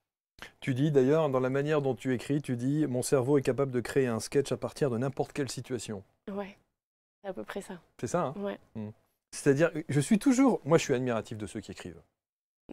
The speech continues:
Speaker 1: Je suis
Speaker 2: <laughs>
Speaker 1: vraiment admiratif de ceux qui écrivent parce que je me dis toujours, et c'est pas le but, mais si t'en vends deux, tu l'as fait. Tu vois,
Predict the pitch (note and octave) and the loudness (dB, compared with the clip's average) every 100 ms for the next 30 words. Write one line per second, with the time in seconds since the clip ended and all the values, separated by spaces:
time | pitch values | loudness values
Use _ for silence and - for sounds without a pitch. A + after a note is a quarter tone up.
0 | - _ - - C#4+ B2+ B2+ F#3 E3+ D3+ | -16 _ -8 4 6 6 6 6 6 4
1 | C#3 C#3 C3 - D3 C3 - C3+ C3 - | 4 2 0 0 -4 -4 -2 -4 -4 0
2 | F#3 D#3 - C#3+ B2+ - - G#2 D3+ E3+ | 0 0 0 2 2 0 -14 0 4 4
3 | D3 F3+ G3 G#3 E3 C#3+ C3 E3+ - _ | 4 0 2 4 4 4 2 -2 -8 _
4 | _ _ _ _ _ - - G#2+ A2 C#3+ | _ _ _ _ _ -16 -8 -4 -2 -2
5 | C#3 G#2 - _ _ _ _ _ - D3 | -2 -8 -10 _ _ _ _ _ -10 -4
6 | F3+ C#3+ C3 A2+ A#2 A#2+ - _ _ _ | -2 0 0 0 -2 -4 -10 _ _ _
7 | _ _ _ _ _ _ _ - G#2+ F#2 | _ _ _ _ _ _ _ -8 -6 -6
8 | F2+ E2 _ _ _ _ _ _ _ _ | -12 -14 _ _ _ _ _ _ _ _
9 | _ _ _ _ _ _ _ _ - - | _ _ _ _ _ _ _ _ -18 -6
10 | B2 D#3 F#3 | 0 0 -2